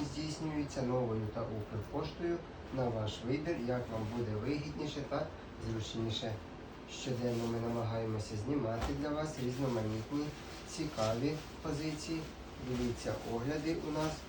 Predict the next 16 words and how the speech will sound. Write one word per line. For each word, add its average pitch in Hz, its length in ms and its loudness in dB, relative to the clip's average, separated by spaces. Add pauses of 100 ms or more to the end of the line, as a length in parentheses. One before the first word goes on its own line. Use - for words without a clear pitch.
(260)
в 135 140 0
групі 156 280 2
та 151 240 4
робіть 127 420 2 (240)
замовлення. 117 720 2 (600)
Для 117 140 0
цього 117 380 0
вам 113 240 0
достатньо 160 440 0 (100)
лише 151 260 0
написати 139 680 0
нам 117 100 4 (440)
повідомлення 139 680 2 (100)
або 120 200 2
здійснити 147 560 2
зв'язок 143 380 2